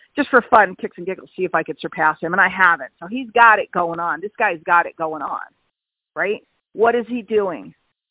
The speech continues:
He's using something, 'cause his niche is teachers, right, and parents. He's using something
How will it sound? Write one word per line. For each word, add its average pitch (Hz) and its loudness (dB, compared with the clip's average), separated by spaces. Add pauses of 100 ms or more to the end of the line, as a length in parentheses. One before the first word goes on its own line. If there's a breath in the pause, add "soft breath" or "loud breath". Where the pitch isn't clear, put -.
(120)
He's 247 -6
using 277 -2 (200)
something, 185 2 (140)
'cause 208 -4
his 233 4
niche 220 -2
is 180 -6 (160)
teachers, 190 -4 (360)
right, - -2 (300)
and 190 -4
parents. 151 2 (680 soft breath)
He's 254 6
using 285 6 (160)
something 214 2